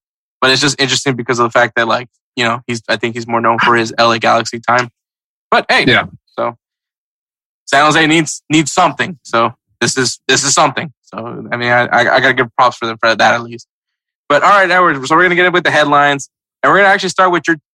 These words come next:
Speaker 1: with your club, Barcelona. Barcelona is gaining a, a huge boost, but it seems like Barcelona is kinda doing some, um, basically, like, selling their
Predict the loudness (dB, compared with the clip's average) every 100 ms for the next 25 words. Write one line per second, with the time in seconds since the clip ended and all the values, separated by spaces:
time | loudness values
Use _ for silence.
0 | -6 0 0 2 2 2 2 0 2 0
1 | 2 2 2 0 0 0 0 0 0 -2
2 | 0 0 2 0 -6 -2 0 0 -4 _
3 | -8 -4 0 2 0 0 2 2 0 -4
4 | _ _ _ _ _ 0 0 0 0 0
5 | 2 2 2 0 -6 _ 0 0 2 0
6 | 0 2 0 0 2 2 0 0 0 2
7 | 4 4 2 -2 -12 _ _ _ _ _
8 | _ _ _ _ _ _ -2 0 0 0
9 | 0 0 0 0 2 -2